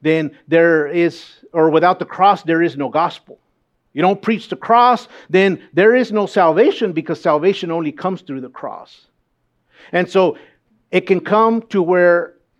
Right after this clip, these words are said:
uh, in today's age, the cross is avoided at all costs. Let's avoid the cross. Let's not talk about the blood of Jesus. Uh, let's talk about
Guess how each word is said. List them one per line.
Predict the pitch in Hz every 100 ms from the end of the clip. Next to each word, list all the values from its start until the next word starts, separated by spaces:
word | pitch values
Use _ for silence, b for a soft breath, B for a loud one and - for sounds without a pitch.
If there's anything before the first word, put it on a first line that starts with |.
| -
uh, | 175 196
in | 185
today's | 190 175 220 196
age, | 220 226 -
the | 180
cross | - 220 240 254 233 196
is | 165
avoided | 165 131 190 202 190
at | 151
all | 156 170
costs. | 165 - 160 127 - - _ _ _ _ 147
Let's | 160
avoid | 185 160 190
the | 160
cross. | - 175 135 120 - B B
Let's | 170
not | 214 220
talk | 226 233
about | 233 214 214
the | 175
blood | 135 180 214
of | 190
Jesus. | 131 147 208 147 143 - - b b b
Uh, | 165 160
let's | 175 175 - _ _
talk | - 190 190
about | 165 175 -